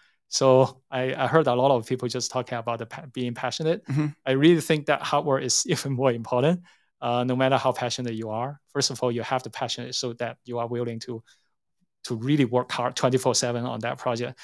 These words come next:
Speaker 1: But at the same time, I think the hard work is really the important thing. In order to have that kind of hard work, you need to have the discipline and so on.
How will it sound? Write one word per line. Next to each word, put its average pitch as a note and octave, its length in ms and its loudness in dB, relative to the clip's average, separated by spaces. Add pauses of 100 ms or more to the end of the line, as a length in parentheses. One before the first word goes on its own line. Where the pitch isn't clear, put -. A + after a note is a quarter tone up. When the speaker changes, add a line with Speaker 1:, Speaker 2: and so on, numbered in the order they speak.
(140)
Speaker 1:
But D3 80 4
at C3+ 100 10
the C3+ 60 8
same C3+ 240 4
time, C3 240 0
I A#2+ 80 -6
think A#2 160 -8
the A2 60 -6
hard B2+ 220 -8 (140)
work A#2 120 -16 (120)
is - 400 -8
really A#2 460 -8 (400)
the A2+ 180 -6
important A2+ 440 -6
thing. A2 300 -12
In A#2+ 60 -8
order B2+ 180 2
to A#2 320 -4 (200)
have B2+ 160 0
that A#2 140 -2
kind A2+ 200 -4
of G2+ 60 -10
hard B2 260 -6
work, A2 180 -10
you A2 100 -20
need A2 140 -20
to - 120 -20
have - 180 -10
the A2+ 80 -18
discipline A2+ 480 -8
and A2 100 -16
so - 160 -10
on. G#2 140 -12